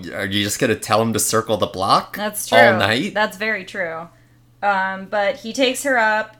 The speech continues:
Speaker 2: and, um, he plays marimba for her, which is apparently very sexy.
Speaker 1: Yes, he serenades her with the marimba,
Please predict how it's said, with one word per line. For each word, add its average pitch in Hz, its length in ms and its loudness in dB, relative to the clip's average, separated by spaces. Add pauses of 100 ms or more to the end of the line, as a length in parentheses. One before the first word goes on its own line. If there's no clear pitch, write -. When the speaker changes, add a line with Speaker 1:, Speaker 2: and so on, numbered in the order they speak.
Speaker 2:
and, 196 720 -4
um, 175 440 -4
he - 220 -18
plays 233 380 -4
marimba 262 680 2
for 427 200 0
her, 508 420 8
which 226 200 2
is 196 100 -8
apparently 208 540 0
very 165 640 4
sexy. 170 520 -6
Speaker 1:
Yes, - 280 0
he 151 100 2
serenades 123 960 6
her 78 420 -2
with 90 220 -2
the 90 100 4
marimba, 87 640 0